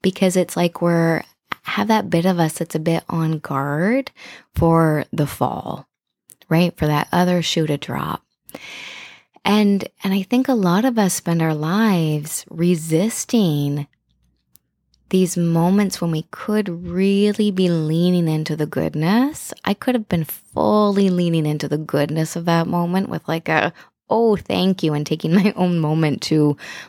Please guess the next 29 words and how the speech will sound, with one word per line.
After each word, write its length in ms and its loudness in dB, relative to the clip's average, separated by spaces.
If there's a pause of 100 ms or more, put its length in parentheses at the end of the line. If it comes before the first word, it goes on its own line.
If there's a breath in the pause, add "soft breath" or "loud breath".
pause 640 2
and 320 -4
really 260 2
just 340 -4
breathe 360 -2
in 440 -2 (400 loud breath)
the 200 0
gratitude 920 2
for 140 0
the 140 0
opportunity 600 -2
that 120 -2
I 60 -4
have 340 -4
had 300 0
to 80 -4
be 100 -2
able 180 -2
to 80 0
come 380 2
and 220 -2
do 140 -2
this 280 -2
trip. 480 -2 (460 loud breath)
And 180 2
instead, 420 0
my 320 2
instinct 480 -2
was 160 0